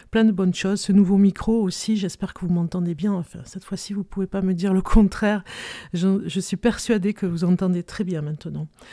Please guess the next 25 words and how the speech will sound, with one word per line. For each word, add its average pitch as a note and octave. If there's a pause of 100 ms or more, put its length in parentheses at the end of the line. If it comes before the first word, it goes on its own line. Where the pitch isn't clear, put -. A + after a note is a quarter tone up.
(240)
Voilà, G#3 (160)
donc F3
c'est E3+
de E3
nouvelles F#3
perspectives, A3 (140)
un A3+
nouveau A3
départ F3+
pour F3+
la F3
chaîne F#3
Bellune. F3+ (520)
Et, G3
euh, F3
merci F#3
de E3+
votre F3
présence, F3
de E3+
votre F3
soutien. F3+ (380)
Et, F3
euh, E3 (560)
je, E3